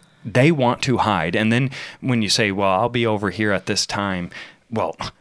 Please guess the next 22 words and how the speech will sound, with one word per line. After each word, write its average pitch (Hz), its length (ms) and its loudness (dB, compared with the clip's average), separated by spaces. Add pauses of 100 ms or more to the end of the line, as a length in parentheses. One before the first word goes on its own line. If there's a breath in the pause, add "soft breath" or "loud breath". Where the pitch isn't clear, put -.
(100)
of - 180 -2
course, 131 420 4
you 107 100 2
pick - 340 -2
eight 120 160 2
A 104 160 2
M 101 160 2
on 85 160 0
a 82 60 -2
Saturday. 101 420 0
No 90 180 0
one 147 180 0
can - 160 -8
be 82 140 -4
there 80 140 0
at 78 260 0
eight 95 160 -2
A - 20 0 (120)
M 76 140 -4
on 71 140 -6
a - 20 -8
Saturday. - 260 -6